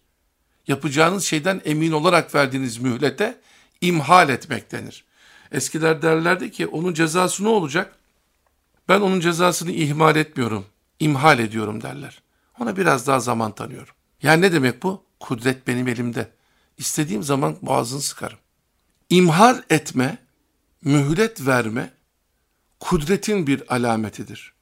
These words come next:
Allah bize gafuriyetiyle bizi imhal eder. Dikkat edin. Ama gafur kelimesi ihmal etmeye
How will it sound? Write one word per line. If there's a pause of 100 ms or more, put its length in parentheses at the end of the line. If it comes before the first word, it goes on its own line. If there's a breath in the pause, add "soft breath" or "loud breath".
(680 soft breath)
Allah
bize
gafuriyetiyle
bizi
imhal
eder.
Dikkat
edin. (480)
Ama
gafur
kelimesi
ihmal
etmeye